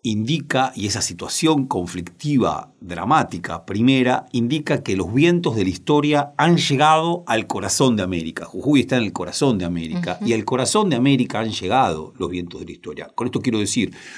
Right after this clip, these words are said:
Speaker 1: no solamente están soplando en las costas de América tan cercanas, bien, a Europa, sino que este viento tan poderoso y tan
Speaker 2: Ujú.
Speaker 1: conflictivo y tan dramático está ingor-,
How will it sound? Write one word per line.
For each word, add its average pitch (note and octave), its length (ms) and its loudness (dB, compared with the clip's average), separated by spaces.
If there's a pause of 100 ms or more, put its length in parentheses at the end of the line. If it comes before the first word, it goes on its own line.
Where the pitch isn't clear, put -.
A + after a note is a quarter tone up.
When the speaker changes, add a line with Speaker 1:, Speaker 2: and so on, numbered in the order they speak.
(120)
Speaker 1:
no F3+ 140 4
solamente E3 440 4
están D#3 240 2
soplando C#3 680 2 (240)
en G2+ 180 0
las G2 160 -2
costas - 800 0 (160)
de F#2+ 140 -2
América C3 580 2
tan A#2 200 -2
cercanas, C3 880 -2 (220)
bien, A2 360 -4
a G2+ 60 -8
Europa, A2+ 560 2 (140)
sino A#2 280 -2
que D3 360 -2
este C#3+ 260 0
viento C#3 340 0
tan G2 300 -8 (260)
poderoso G2+ 560 0
y F2+ 40 -6
tan F#2+ 240 -2
Speaker 2:
Ujú. - 80 -6
Speaker 1:
conflictivo G#2+ 680 0
y G2+ 40 -2
tan A2+ 160 -2
dramático B2 680 0 (220)
está F3+ 240 -6
ingor-, E3 340 0